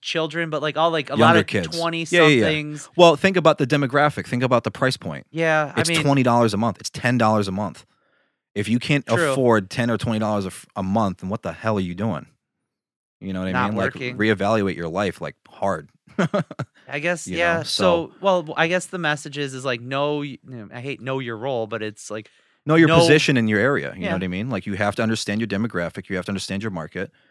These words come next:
Speaker 1: So
Speaker 2: you have to understand the commerce in which the cities that you preside, you
Speaker 1: Why,
Speaker 2: know?
Speaker 1: Nick, why wouldn't you, why is P F your home gym, and why wouldn't Elite be your home gym?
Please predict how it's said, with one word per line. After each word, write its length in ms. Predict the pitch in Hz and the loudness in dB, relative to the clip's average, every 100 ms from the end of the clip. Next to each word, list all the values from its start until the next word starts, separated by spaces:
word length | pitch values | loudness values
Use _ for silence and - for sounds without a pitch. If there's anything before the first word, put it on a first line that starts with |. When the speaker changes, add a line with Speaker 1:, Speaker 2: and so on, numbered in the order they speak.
| _ | _
Speaker 1:
So 240 | - 180 160 | -10 -8 -4
Speaker 2:
you 80 | 104 | 2
have 180 | 113 110 | 2 4
to 80 | |
understand 360 | 113 113 - 110 | 0 0 -2 -4
the 40 | 95 | -4
commerce 520 | - 107 110 110 - | -4 -2 0 0 -2
in 80 | 104 | -4
which 160 | 107 - | -6 -8
the 80 | |
cities 280 | 98 - 107 | -8 -4 -4
that 80 | 95 | -4
you 100 | 87 | -6
preside, 440 | 85 90 104 107 - | -6 -2 0 -2 -6
you 40 | _ - | _ -6
Speaker 1:
Why, 160 | 143 98 | -6 -4
Speaker 2:
know? 60 | |
Speaker 1:
Nick, 300 | 160 147 - | -2 -2 -2
why 220 | 123 139 | 0 2
wouldn't 240 | 170 170 147 | 2 0 -4
you, 300 | 143 156 147 | -4 -6 -6
why 280 | 117 139 170 | 0 2 4
is 160 | 165 - | 0 -4
P 200 | - 147 | -4 -2
F 200 | 139 139 | -2 -2
your 140 | 143 | -6
home 200 | 139 131 | -6 -6
gym, 220 | 123 127 123 | -8 -8 -8
and 140 | 123 | -4
why 160 | 123 135 | 0 0
wouldn't 300 | 135 123 - | -2 -8 -10
Elite 420 | 120 120 120 - | -12 -10 -10 -12
be 100 | 117 | -12
your 240 | 104 98 | -10 -12
home 260 | 98 104 98 | -12 -14 -14
gym? 280 | 95 80 | -16 -16